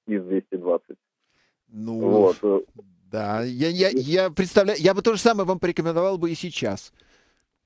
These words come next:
Speaker 1: А, ну, <laughs> тем, тем более. Мне нашел в итоге знакомых, которые мне из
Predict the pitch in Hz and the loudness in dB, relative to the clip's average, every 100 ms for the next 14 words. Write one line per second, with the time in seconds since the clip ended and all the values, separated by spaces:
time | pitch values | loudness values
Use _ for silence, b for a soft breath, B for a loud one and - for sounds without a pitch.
0 | _ - 127 107 135 - 180 - - 131 | _ 4 6 6 4 8 6 6 0 -2
1 | - 151 156 135 113 98 113 135 127 b | 2 2 4 6 6 6 4 4 2 b
2 | b _ 127 131 160 127 127 143 127 123 | b _ 2 6 4 6 6 4 4 4
3 | 139 135 147 117 - 117 131 120 120 120 | 4 6 4 4 4 2 4 4 4 4
4 | 113 | 2